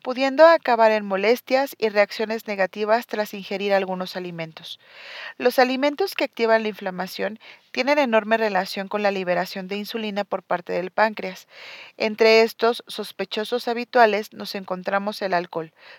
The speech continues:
sobre todo a dosis altas, grasas saturadas, bebidas azucaradas y harinas refinadas, especialmente de las empleadas en bollería industrial. Cuidado con la C R I,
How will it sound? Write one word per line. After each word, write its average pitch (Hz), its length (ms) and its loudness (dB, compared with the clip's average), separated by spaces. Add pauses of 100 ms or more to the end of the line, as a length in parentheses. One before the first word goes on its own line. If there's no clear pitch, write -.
sobre 202 340 -2
todo 214 420 2
a 208 140 4
dosis 190 340 -4
altas, 170 420 -6 (360)
grasas 214 380 2
saturadas, 185 720 2 (100)
bebidas 202 500 -4
azucaradas 208 840 2
y 196 120 0
harinas 190 380 2
refinadas, 180 640 -8 (340)
especialmente 233 800 0
de 262 80 4
las 220 200 4
empleadas 202 640 0
en 190 160 -4
bollería 185 520 -4
industrial. 175 520 -12 (1120)
Cuidado 247 500 6
con 240 220 -2
la 208 120 6
C 214 380 0
R 202 340 0
I, 190 280 -6